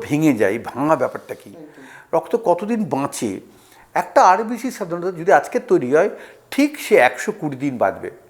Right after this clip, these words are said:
একশো কুড়ি দিন পর সে মরে যাবে। তার মানে আ-, আজকে যে রক্ত আমার শরীরে রয়েছে, সেটা এক থেকে একশো কুড়ি দিন বয়সে রক্ত ঘুরে বেড়াচ্ছে। ঠিক একশো কুড়ি দিন বয়স যারা, তারা মরে যাবে।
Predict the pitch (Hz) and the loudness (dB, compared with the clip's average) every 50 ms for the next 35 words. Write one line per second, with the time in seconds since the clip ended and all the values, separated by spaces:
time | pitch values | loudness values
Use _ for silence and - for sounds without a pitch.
0 | _ _ _ _ _ - 135 - - 190 175 - 175 175 170 202 214 226 214 247 | _ _ _ _ _ 0 0 2 2 0 0 0 -2 -4 -2 -4 -4 0 0 0
1 | 220 - - 156 131 110 101 98 95 95 95 95 95 - - - - _ - - | 0 0 0 -2 -2 -2 -4 -4 -6 -6 -8 -8 -10 -12 -14 -18 -20 _ -20 -20
2 | - - - - - 196 208 240 262 254 240 247 269 - - - - - - - | -20 -20 -4 0 2 2 2 2 0 0 0 -2 -4 -6 -10 -16 -20 -20 -20 -20
3 | _ - - - - 185 190 - - 170 180 - - - - 285 233 240 262 269 | _ -20 -6 -2 0 0 0 2 2 0 0 0 -2 -6 -4 -4 -2 0 2 4
4 | 226 214 208 - - - 247 226 226 220 226 - - 190 220 214 208 185 165 160 | 4 4 4 2 2 2 4 4 4 4 2 2 0 -2 0 2 2 4 4 4
5 | 147 143 - 196 - 220 208 233 208 - 175 185 180 - - - 240 233 202 - | 2 2 -2 -4 -2 2 4 4 4 4 4 2 0 -2 -8 -2 2 2 2 2
6 | - - 226 - - 214 196 190 208 196 190 - 156 151 156 - - - 156 139 | 0 -4 -4 -4 -4 -4 -2 -2 -4 -2 2 6 6 6 6 6 4 4 6 6
7 | 127 - - - 127 107 113 104 95 92 92 92 - - - - - - _ _ | 6 4 0 -4 -2 -2 0 0 0 0 0 -2 -6 -10 -16 -16 -18 -18 _ _
8 | _ - - - - - _ - - 269 240 214 175 - - 240 220 - 220 208 | _ -20 -20 -20 -20 -20 _ -4 0 2 4 4 2 2 -2 -6 -4 -4 -4 -4
9 | 220 254 240 214 175 170 190 190 175 151 156 135 117 123 - 135 120 123 117 120 | -4 -4 2 6 6 8 8 6 4 4 4 6 6 4 2 2 0 0 0 0
10 | 127 127 131 147 156 165 214 | 0 0 2 0 0 0 -2